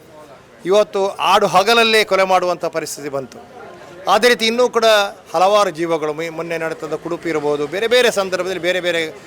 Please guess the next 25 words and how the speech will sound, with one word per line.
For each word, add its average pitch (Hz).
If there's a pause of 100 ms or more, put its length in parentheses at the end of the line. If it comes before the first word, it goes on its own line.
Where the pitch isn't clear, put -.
(280)
ಆ, 156
ಘಟನೆಗಳು 160
ನಡೆದಿದೆ. 170
ಅದನ್ನು 160
ನನ್ನ 156
ಮ-, 151 (120)
ಮತ್ತೆ 147
ಹೆಸರು 147
ಹೇಳಲಿಕ್ಕೆ 147
ಹೋಗುದು, 165
ಎಲ್ರಿಗೂ 160
ಗೊತ್ತಿರುವಂಥ 185
ವಿಚಾರ. 127 (760)
ಈ 226
ಸಂದರ್ಭದಲ್ಲಿ 233 (140)
ನಮ್ಮ 214 (340)
ಯುವಕರ 208
ಆಕ್ರೋಶ 196
ಸಹಜವಾದದ್ದೇ. 175 (640)
ಇವತ್ತು 214
ನಾವೆಲ್ಲ 226
ಕರೆದಂಥ 202
ಉದ್ದೇಶ 190
ಅಂತ 180
ಹೇಳಿದ್ರೆ, 185